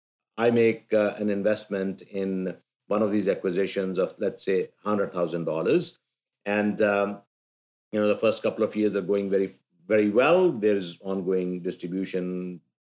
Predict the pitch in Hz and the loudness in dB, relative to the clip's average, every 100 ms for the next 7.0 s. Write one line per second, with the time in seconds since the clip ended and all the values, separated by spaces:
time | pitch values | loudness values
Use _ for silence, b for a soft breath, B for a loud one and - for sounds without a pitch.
0 | _ 95 92 - 90 85 92 87 - 90 | _ -8 -8 -8 -10 -2 -2 -2 -4 -6
1 | 87 87 - 95 95 90 87 - 95 82 | -2 -2 -2 -4 0 0 -2 -2 -2 -2
2 | 90 85 80 87 80 82 - 80 82 - | -2 -2 -2 -4 -4 -10 -10 -12 -12 -12
3 | 82 120 196 185 - - _ _ _ _ | -2 0 2 2 -2 -12 _ _ _ _
4 | - 104 120 170 143 127 120 _ _ _ | -4 0 4 4 4 2 0 _ _ _
5 | _ _ - 123 123 120 101 - - - | _ _ 4 6 6 4 0 -2 -4 -10
6 | _ _ _ - - 180 170 165 117 101 | _ _ _ -2 2 2 2 -2 -8 -8